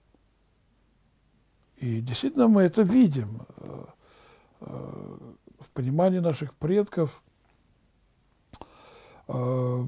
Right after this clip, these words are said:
было такое представление, что Божье царство — это странствующее царство, которое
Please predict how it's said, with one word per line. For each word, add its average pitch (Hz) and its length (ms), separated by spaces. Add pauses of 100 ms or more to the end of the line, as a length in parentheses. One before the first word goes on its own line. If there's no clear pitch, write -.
(160)
было 147 540
такое - 200
представление, 165 720
что 156 180
Божье 160 360
царство — 190 520
это 160 160
странствующее 156 840
царство, 107 540
которое 123 460